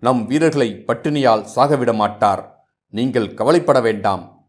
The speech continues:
என்று ஆறுதல் சொன்னார். "ஆகா, இளைய பிராட்டி அவ்விதம் சொன்னாரா? உலகத்தில் எத்தனையோ ராஜகுலங்களில் எவ்வளவோ புகழ்பெற்ற கன்னிகைகள் பிறந்ததுண்டு.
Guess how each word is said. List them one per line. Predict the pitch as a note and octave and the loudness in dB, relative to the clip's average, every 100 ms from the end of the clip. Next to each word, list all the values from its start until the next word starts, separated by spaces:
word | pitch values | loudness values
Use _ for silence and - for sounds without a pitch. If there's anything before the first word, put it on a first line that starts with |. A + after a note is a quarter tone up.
| _ - | _ -8
என்று | A2+ A#2 G#2 E2+ | -6 -4 -6 -6
ஆறுதல் | F#2+ C#3 C#3 B2+ | 0 2 2 -2
சொன்னார். | - G#2+ G2+ F#2+ - _ _ _ _ _ _ _ _ _ _ _ _ | -4 -4 -2 -2 -6 _ _ _ _ _ _ _ _ _ _ _ _
"ஆகா, | - A#2+ B2 A2 - - _ _ | 2 2 4 0 -2 -16 _ _
இளைய | F2 C#3 D#3 | -2 2 2
பிராட்டி | B2 A#2+ - G#2+ F#2+ - | 4 2 0 -10 -10 -14
அவ்விதம் | F#2 C3+ D#3 C#3 | -6 0 0 0
சொன்னாரா? | B2 A2+ A2 G2 F2+ - _ _ _ _ _ | -2 4 4 4 -2 -8 _ _ _ _ _
உலகத்தில் | B2+ D#3+ D#3+ - C3+ A#2 - E2+ | 2 4 4 0 -6 -6 -10 -8
எத்தனையோ | A2+ - D3+ C3+ C3+ B2+ | -8 -2 -2 0 -2 -2
ராஜகுலங்களில் | G2+ B2+ C#3 A#2 A2+ A2+ A2 F2+ - _ _ _ _ | 0 0 0 0 -2 -2 -6 -8 -16 _ _ _ _
எவ்வளவோ | G#2 C3 E3 C3+ C#3 C3 | -4 2 4 4 0 -2
புகழ்பெற்ற | A2+ D3 D3 C#3+ - D#3 | -2 0 0 -4 -4 -6
கன்னிகைகள் | A#2+ B2 B2+ B2 A2 G2+ G2+ | -2 -2 -2 -2 -2 -4 -6
பிறந்ததுண்டு. | - A#2+ B2+ A2 A2 G2 G2 F#2 _ | -6 -2 -2 -2 -4 -6 -8 -10 _